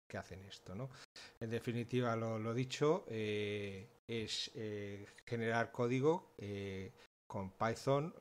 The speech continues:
eh, eh, lo puedes hacer también con otro lenguaje, pero bueno, eh, para, para, en mi caso, para entender <laughs> mejor lo que está, eh, eh, digamos, eh,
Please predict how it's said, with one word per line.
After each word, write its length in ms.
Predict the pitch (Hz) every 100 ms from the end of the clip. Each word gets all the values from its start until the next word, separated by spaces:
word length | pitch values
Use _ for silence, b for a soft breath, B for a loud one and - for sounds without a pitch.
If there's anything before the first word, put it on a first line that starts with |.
| -
eh, 420 | 101 101 104 104 - _ - -
eh, 320 | 110 95 85
lo 100 | 95
puedes 200 | 104 104
hacer 200 | 104 101
también 280 | 98 95 95
con 180 | 101 90
otro 160 | -
lenguaje, 540 | 101 95 98 101 117 117
pero 220 | - 90
bueno, 260 | 92 90 - B - _ _
eh, 560 | 107 104 101 101 101 101 113 - _ _
para, 600 | - 110 107 104 104 104
para, 420 | - 110 110 110 98
en 140 | - 123
mi 80 | 127
caso, 420 | 135 127 131 123
para 220 | 117 113
entender 500 | 110 113 110 131 127
<laughs> 0 |
mejor 460 | 123 110 - 120 117
lo 180 | 113
que 120 | - 104
está, 580 | - - 101 104 101 101 B B B -
eh, 880 | 120 113 107 104 98 101 98 98 95 101
eh, 320 | - 107 101
digamos, 600 | 107 107 107 107 104 -
eh, 500 | 107 95 92 90 90